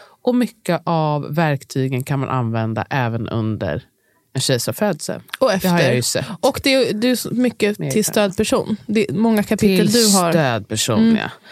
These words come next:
Speaker 1: Och praktiska tips. Och den är, man, eh, vissa verkar tro också att man, men man köper den och så får man lyssna på den en gång. Utan nej, du får lyssna på den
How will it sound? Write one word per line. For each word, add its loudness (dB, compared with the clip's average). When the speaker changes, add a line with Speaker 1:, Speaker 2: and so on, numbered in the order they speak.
Speaker 1:
Och 0
praktiska 0
tips. -4
Och 0
den 0
är, 2
man, 2
eh, 2
vissa 0
verkar 0
tro 0
också -2
att -6
man, 0
men 2
man 2
köper 0
den 2
och 0
så -2
får -4
man 2
lyssna 0
på -2
den 0
en 0
gång. -2
Utan 0
nej, 2
du -4
får 2
lyssna 0
på -2
den 0